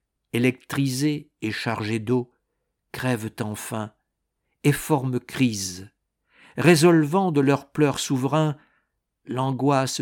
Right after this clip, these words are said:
tout intellectuelle qui se gonfle de cet objet, lui, ce qu'il dit, ce qu'il paraît être,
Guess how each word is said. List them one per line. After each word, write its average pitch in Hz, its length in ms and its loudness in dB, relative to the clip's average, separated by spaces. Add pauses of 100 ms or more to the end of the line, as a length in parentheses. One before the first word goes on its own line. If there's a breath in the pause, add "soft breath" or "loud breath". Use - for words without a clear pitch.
tout 160 160 -6
intellectuelle 123 1040 -2 (400 soft breath)
qui 143 100 -6
se - 160 -2
gonfle 110 720 -2
de 107 120 -6
cet 110 280 -2
objet, 95 540 -4 (760)
lui, 120 480 -2 (640)
ce - 140 -6
qu'il 135 360 0
dit, 131 320 -4 (680)
ce - 140 0
qu'il 143 240 -2
paraît 151 400 2
être, - 480 -4